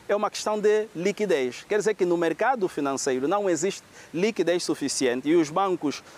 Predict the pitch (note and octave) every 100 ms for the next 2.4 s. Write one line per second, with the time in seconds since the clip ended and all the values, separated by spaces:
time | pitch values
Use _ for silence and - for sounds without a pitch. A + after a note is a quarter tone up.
0 | - F3 E3+ E3+ E3 G3+ B3 A3 F3+ E3
1 | C#3+ C3 C3 - - F3 G#3+ A3 F3 -
2 | C#3 A#2 - D#3